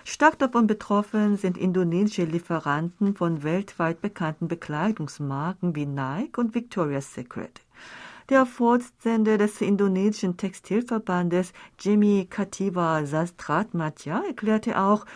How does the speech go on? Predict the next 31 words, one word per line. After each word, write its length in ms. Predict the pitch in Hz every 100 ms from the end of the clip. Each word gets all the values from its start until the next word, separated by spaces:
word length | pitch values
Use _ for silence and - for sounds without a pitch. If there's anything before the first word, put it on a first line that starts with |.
| - -
ausländische 680 | 208 254 254 269 247 247 240
Käufer 520 | - 214 269 - 214
hätten 340 | 302 - 254
zwar 220 | 247 240 202
ihre 220 | 226 220
Bestellungen 640 | 214 - 202 233 220 185
nicht 140 | 180 -
storniert, 640 | - 180 170 202 233 466 - - -
forderten 520 | 240 247 254 247 254
jedoch, 380 | 233 220 220 220 - -
die 60 |
Verschiffung 580 | 240 233 - 262 226 233
um 220 | - 202
mehr 180 | 185 202
als 200 | - 180
zwei 280 | - 180 220
Monate 440 | 208 160 147 135 143
zu 120 | 180
verschieben. 720 | 185 - 160 139 123 120 - - - - -
Allein 420 | 185 180 175 196
im 140 | 175
dritten 380 | - 226 233 175
Quartal 520 | - 160 - 147 202
dieses 320 | 220 196 190
Jahres 540 | 190 185 196 220 392 -
seien 260 | 233 220
die 80 | 226
Bestellungen 720 | 240 240 - 202 190 185 196
gegenüber 380 | 190 175 170 165
demselben 480 | 160 156 156 165 165
Vorjahresquartal 1080 | - 208 190 127 139 - - 160 - 165